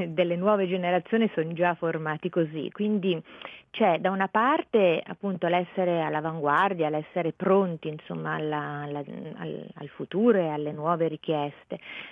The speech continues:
Dall'altra parte però bisogna sempre mantenere un occhio vigile su quelli che sono i veri approfondimenti, cioè non perdere di vista,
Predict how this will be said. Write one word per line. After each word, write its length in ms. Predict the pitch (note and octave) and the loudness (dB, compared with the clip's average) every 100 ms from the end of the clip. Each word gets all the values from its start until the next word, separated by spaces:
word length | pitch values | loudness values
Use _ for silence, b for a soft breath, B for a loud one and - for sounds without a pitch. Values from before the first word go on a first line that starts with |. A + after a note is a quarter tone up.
| - | -6
Dall'altra 460 | G3 G#3 A3 - | 0 2 2 0
parte 400 | - E3+ F#3 A3 | 2 2 2 0
però 200 | A3+ F3 E3+ | -2 -2 -2
bisogna 520 | F3+ D#3+ D#3 E3+ E3+ - | -4 -4 -4 -4 -4 -4
sempre 680 | D3 D#3+ - F3 F3+ E3+ - | -6 -8 -6 -2 0 0 -4
mantenere 800 | E3 E3 D#3+ - E3 E3 E3 | -10 -10 -10 -8 -6 -6 -6
un 120 | D#3 D#3+ | -6 -8
occhio 340 | E3 - F3+ | -8 -6 -6
vigile 420 | D#3 D#3 E3+ F3 - | -4 -6 -2 -4 -4
su 80 | |
quelli 160 | - D#3+ | -8 -8
che 140 | E3 - | -8 -10
sono 140 | D#3 | -10
i 80 | D3+ | -2
veri 300 | D#3+ F#3 D3+ | 2 2 2
approfondimenti, 840 | D3 D3+ - D3+ C#3 C#3+ D3 - E3 | -2 -8 -8 -12 -10 -10 -10 -10 -10
cioè 140 | E3 | -8
non 160 | D#3 D#3 | -8 -4
perdere 400 | D#3+ D#3+ D#3 D3+ | -4 -2 -4 -4
di 100 | D3+ | -4
vista, 440 | E3 E3 - | -6 -6 -4